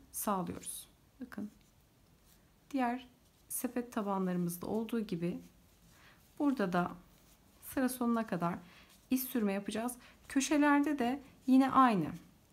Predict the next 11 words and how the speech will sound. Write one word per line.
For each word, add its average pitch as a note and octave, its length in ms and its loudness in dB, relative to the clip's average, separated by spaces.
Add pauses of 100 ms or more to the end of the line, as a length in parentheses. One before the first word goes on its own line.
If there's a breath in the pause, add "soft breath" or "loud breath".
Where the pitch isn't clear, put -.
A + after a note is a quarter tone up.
(140)
Herhangi B3+ 460 4
bir - 400 -2
değişiklik A#3 600 -2
yok. F#3 180 -4 (400 loud breath)
Bütün C4 420 2
gelen, B3+ 440 4
e, F#3+ 260 0
boşlukları F#3+ 580 0
batacağız. B3 600 0 (320 loud breath)
Ta B3+ 240 2
ki B3+ 280 -2